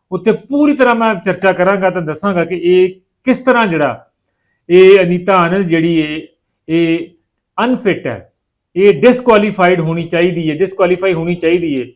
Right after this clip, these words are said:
ਇਸ, ਇਸ ਪੱਥ ਦੇ ਵ-, ਵਾਸਤੇ। She is not capable for that। ਉਹ ਮੈਂ ਦੱਸਾਂਗਾ ਤੁਹਾਨੂੰ ਰੀਜ਼ਨ ਪੂਰੀਆਂ। ਲੇਕਿਨ ਉਸ ਤੋਂ ਪਹਿਲੇ ਦਿੱਲੀ ਨੂੰ ਕੀ ਤਕਲੀਫ? ਦੇਖੋ, ਜਦੋਂ, ਜਦੋਂ ਹਥਿਆਰਬੰਦ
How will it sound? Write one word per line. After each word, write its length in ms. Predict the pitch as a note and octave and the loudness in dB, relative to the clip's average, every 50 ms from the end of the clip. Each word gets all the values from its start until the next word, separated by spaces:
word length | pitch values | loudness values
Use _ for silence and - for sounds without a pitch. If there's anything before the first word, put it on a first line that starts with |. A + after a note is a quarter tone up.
| _ _ _ _ _ _ _ _ - | _ _ _ _ _ _ _ _ -4
ਇਸ, 260 | F3 E3+ E3+ E3+ F3 | -2 -2 -2 -2 -2
ਇਸ 380 | F3 F3 F3 E3+ E3+ D#3+ - | 0 0 0 0 -2 -4 -8
ਪੱਥ 300 | - - F#3 F3 F3 F3+ | -4 -2 -2 -2 -2 -2
ਦੇ 120 | E3 E3 E3+ | -4 -2 -2
ਵ-, 260 | D3+ D#3 D3+ C#3 B2 | 0 -2 -2 -4 -4
ਵਾਸਤੇ। 420 | B2 C3 B2+ B2 - - - A2 - _ _ _ _ _ _ _ _ _ _ _ _ _ _ _ F3 | -4 -4 -4 -6 -8 -12 -18 -20 -20 _ _ _ _ _ _ _ _ _ _ _ _ _ _ _ -6
She 100 | F#3 E3+ | -4 -2
is 100 | E3+ G3 | -2 0
not 100 | G#3+ A3+ | 0 -2
capable 420 | - - A3 G3+ G3+ G#3 F#3 F#3 E3+ | 0 0 0 0 2 0 0 -2 -2
for 160 | F3+ E3+ D3+ | -4 -6 -8
that। 300 | A#2 A2+ A2+ A2 - _ _ _ _ _ _ | -8 -10 -12 -12 -16 _ _ _ _ _ _
ਉਹ 60 | - G3 | -4 0
ਮੈਂ 100 | G#3+ G3 | 0 2
ਦੱਸਾਂਗਾ 340 | G#3+ G#3 A#3 B3+ B3 B3 | 2 2 2 2 2 2
ਤੁਹਾਨੂੰ 240 | A#3+ A3+ A3 F#3+ E3 | 2 2 2 2 2
ਰੀਜ਼ਨ 240 | D#3+ D#3+ D3+ F#3+ F#3+ | 0 0 0 0 -2
ਪੂਰੀਆਂ। 300 | F3 E3 D#3+ D3 D3+ E3+ F3+ - _ _ _ _ _ _ _ _ _ _ _ _ _ - | -2 -4 -4 -4 -6 -8 -12 -16 _ _ _ _ _ _ _ _ _ _ _ _ _ -10
ਲੇਕਿਨ 140 | A#3 A3 C#4 | -4 -2 0
ਉਸ 100 | C#4+ - | 0 2
ਤੋਂ 120 | - C#4+ | 2 2
ਪਹਿਲੇ 360 | G3 G#3+ G3 F#3 D3+ A#2+ - - _ _ _ _ _ _ _ _ _ _ _ _ - | 4 4 4 4 2 -2 -6 -12 _ _ _ _ _ _ _ _ _ _ _ _ -4
ਦਿੱਲੀ 320 | D3 G#3+ A#3+ B3+ D4 D#4+ | 0 2 2 4 2 2
ਨੂੰ 160 | D#4 D#4 D4 C#4 | 2 0 -2 -2
ਕੀ 120 | C#4 D4 | -2 -2
ਤਕਲੀਫ? 400 | - - F#3+ F3+ E3+ D#3 D#3 F3 | -2 -2 -4 -2 -2 -2 0 0
ਦੇਖੋ, 160 | B3 C4 D4 | 0 0 0
ਜਦੋਂ, 400 | C#4+ C#4 C4 C#4 C#4 C#4 C#4 C#4 C4+ - - - _ _ - F#3 F#3+ F#3+ | 0 0 0 2 2 2 0 0 -2 -6 -14 -20 _ _ -14 -10 -8 -6
ਜਦੋਂ 420 | F3+ E3+ G#3 G3 A3+ G#3+ G#3 G#3 G3+ | -4 -4 -2 -2 -2 0 0 0 0
ਹਥਿਆਰਬੰਦ 640 | G3+ G3+ F3 C#3+ C#3 D#3+ F3+ G3+ A#3+ A#3+ B3 A#3 | 2 2 2 2 2 2 2 0 0 0 2 2